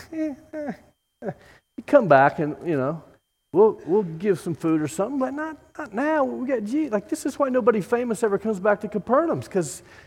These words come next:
you bring Joe, right?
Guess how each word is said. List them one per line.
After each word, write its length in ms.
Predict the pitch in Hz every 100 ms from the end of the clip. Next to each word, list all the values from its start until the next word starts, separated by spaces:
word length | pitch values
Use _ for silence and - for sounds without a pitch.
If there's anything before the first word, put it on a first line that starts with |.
| -
you 80 |
bring 240 | 196 262 269
Joe, 460 | 269 349 381 196 - - - - _ _ _ _ _ _ _ _ _
right? 280 | 180 262 311